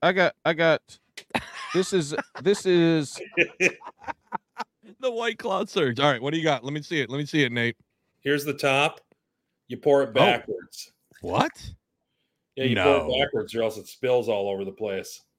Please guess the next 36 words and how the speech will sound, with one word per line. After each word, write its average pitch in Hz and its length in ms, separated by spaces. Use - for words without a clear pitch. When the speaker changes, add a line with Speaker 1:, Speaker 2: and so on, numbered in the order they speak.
Speaker 1:
I've 160 160
got 180 180
nineteen 170 520
point 170 300
two 160 200
ounces 151 440
of 117 80
Speaker 3:
My 254 100
Speaker 1:
White 135 220
Claw 127 220
Speaker 3:
goodness. 90 140
Speaker 1:
Surge 113 560
in 110 160
my 104 140
hand, 101 440
and 123 240
I 156 120
pour 170 340
it - 140
forwards. 113 640
Speaker 3:
All 147 80
right, 131 140
Speaker 2:
You - 120
Speaker 3:
so 156 100
we 160 60
Speaker 2:
can't 170 120
Speaker 3:
were 156 60
Speaker 2:
not. 147 80
Speaker 3:
talking 180 260
about, 151 300
like, 127 200
Speaker 2:
Okay. 120 100
Speaker 3:
like, 120 120
just 120 180
randomly 143 500
Googling 107 720